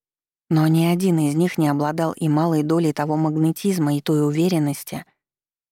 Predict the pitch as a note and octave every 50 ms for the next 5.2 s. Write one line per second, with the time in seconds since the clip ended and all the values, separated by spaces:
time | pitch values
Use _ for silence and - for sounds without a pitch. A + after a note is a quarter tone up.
0 | _ - - D#3+ - - E3 D#3+ D#3 D#3 D3+ D3 D#3 D3+ D3+ - - D3+ D3 D3
1 | D3 D3 D3+ D3 - - - E3 D#3 C#3+ C3+ - - - D#3+ D3+ - _ _ _
2 | _ _ _ _ _ _ _ _ _ _ _ _ _ _ _ _ _ _ - -
3 | D#3+ D#3 - - G#3 G3+ F#3 - - E3+ E3+ - - G3 F#3+ E3+ D#3 - - D3+
4 | D3 D3+ D#3+ E3 E3 E3 - - D3 C#3+ C#3+ - E3+ E3+ E3+ E3+ E3 D3 D3 D3+
5 | D3 C#3 C3+ D#3